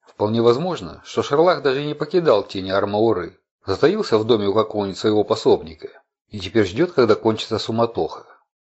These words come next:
Да она, собственно, уже и кончилась. Какой смысл ловить разбойника,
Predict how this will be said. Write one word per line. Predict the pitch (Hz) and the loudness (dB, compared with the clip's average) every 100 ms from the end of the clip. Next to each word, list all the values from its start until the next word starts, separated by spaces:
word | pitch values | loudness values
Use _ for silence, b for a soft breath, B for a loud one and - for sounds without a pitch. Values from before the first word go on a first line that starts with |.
| _ - | _ -2
Да | 117 | 0
она, | 165 170 | 0 0
собственно, | - 156 147 139 | -2 -2 0 2
уже | 135 151 | 2 0
и | |
кончилась. | 147 107 85 - - - - _ _ _ | 0 2 0 -2 -18 -20 -20 _ _ _
Какой | - 139 185 | -4 4 4
смысл | - 135 113 | 4 -4 2
ловить | 113 120 117 | 4 4 4
разбойника, | 110 131 190 147 90 92 | 2 0 -6 -6 -10 -14